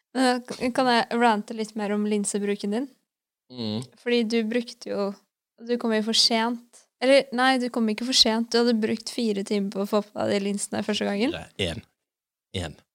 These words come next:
Speaker 2: time.
Speaker 1: Ja, det vil jeg. <laughs> Og hva skjedde da du sovna med de linsene?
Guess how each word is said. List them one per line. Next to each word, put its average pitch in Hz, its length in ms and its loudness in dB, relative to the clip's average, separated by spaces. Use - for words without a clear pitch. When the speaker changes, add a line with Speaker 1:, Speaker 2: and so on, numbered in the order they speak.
Speaker 2:
time. - 220 -12
Speaker 1:
Ja, 214 240 -6
det 226 180 -2
vil 214 140 2
jeg. 226 300 2
<laughs> - 920 -18
Og 226 60 0
hva 240 100 4
skjedde 233 280 2
da 202 120 2
du 208 100 2
sovna 220 440 0
med - 120 -6
de 208 80 -4
linsene? 208 420 -4